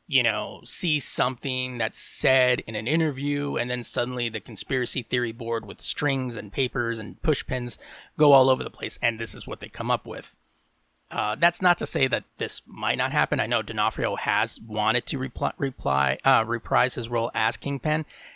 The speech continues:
and to be honest, I can't think of anybody better than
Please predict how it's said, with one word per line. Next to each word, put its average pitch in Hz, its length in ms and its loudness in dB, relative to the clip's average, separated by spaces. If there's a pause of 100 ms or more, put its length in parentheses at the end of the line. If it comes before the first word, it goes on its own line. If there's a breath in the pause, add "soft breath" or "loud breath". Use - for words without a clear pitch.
(160 loud breath)
and 117 280 2
to 143 100 -4
be 120 120 0
honest, 117 400 2
I 117 100 4
can't 113 260 -4
think 127 140 -10
of - 140 -10
anybody 113 360 -2
better 104 460 -6 (140)
than 117 200 -6